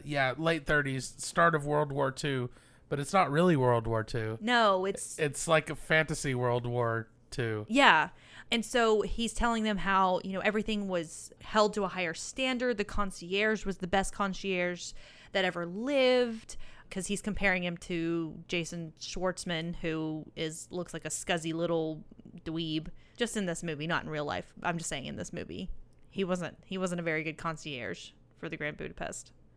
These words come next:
Speaker 1: Jason Schwartzman?
Speaker 2: Yeah.
Speaker 1: The pie fucker guy?
Speaker 2: No, that's not the right guy.
Speaker 1: Who's Jason Schwartzman?
Speaker 2: He's the <laughs>
Speaker 1: Who the fuck is Jason
Speaker 2: he was,
Speaker 1: Schwartzman?
Speaker 2: he was the concierge in Jude Law's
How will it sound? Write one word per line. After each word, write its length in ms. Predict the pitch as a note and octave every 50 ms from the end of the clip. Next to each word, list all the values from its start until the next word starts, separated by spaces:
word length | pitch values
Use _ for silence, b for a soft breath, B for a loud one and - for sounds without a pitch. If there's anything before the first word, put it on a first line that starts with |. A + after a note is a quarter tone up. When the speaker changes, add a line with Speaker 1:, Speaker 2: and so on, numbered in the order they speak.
| b b b b _ _ -
Speaker 1:
Jason 420 | - C3+ D#3 F3 - - G3+ F#3
Schwartzman? 600 | D#3+ - - C#3+ D3 F3 - - - A3 G#3+ G3+ - - - - _
Speaker 2:
Yeah. 140 | - D4+ G4 B4 C#5 C5+
Speaker 1:
The 240 | B4 F4 C4 G3+ F#3
pie 180 | - E3+ F#3 G#3
fucker 420 | G#3 - A3+ A3 - A#3+ A3+ A3
guy? 300 | - B3 A#3 A#3+ A#3+ A3 - - - - - - - - _ _ _ D5+
Speaker 2:
No, 540 | D#5+ E5 D5+ B4 G4+ D#4+ D#4 D4 D4 C#4+
that's 260 | - G#4+ B4 B4 - -
not 200 | B4 B4+ C5+ C5+
the 80 | B4+ A4+
right 300 | G4 G4 G#4+ A4+ G#4 F4+ D4+ -
guy. 460 | B3+ C#4 F#4+ - - F#4 C#4 G3+ F#3+
Speaker 1:
Who's 180 | A#3 A#3 -
Jason 380 | B3 - A#3+ B3 A3+ - G#3+ F3
Schwartzman? 520 | D#3 - - - A#3+ A3+ - - C3+ A#2 A2+
Speaker 2:
He's 280 | - - C#4+ E4+ F#4 -
the 260 | - - F4 - D4 D4 B
<laughs> 0 | B B B B B B B B B B B B B B B B B - - - -
Speaker 1:
Who 80 | - D4+
the 80 | D#4
fuck 400 | - - - - F4 D4 - -
is 140 | C#4+ A#3 G#3+
Jason 320 | - D4+ D#4+ D#4 B3+ - F4
Speaker 2:
he 80 | F4+
was, 80 | E4+ G4
Speaker 1:
Schwartzman? 400 | F#4+ D4 D4 - - - A#3+ C4
Speaker 2:
he 80 | E4
was 160 | F4 F#4+ F#4 -
the 100 | F#4+ -
concierge 800 | - - E4+ F4 E4+ - - D4+ D4 D#4 D#4+ E4+ E4+ E4 C#4+ D4+
in 240 | D4 C#4 C#4+ C4
Jude 260 | A#3 C4 C#4 C#4+ A#3 A3+
Law's 640 | B3 B3+ C4 C#4 C#4+ C#4+ B3+ - - - - -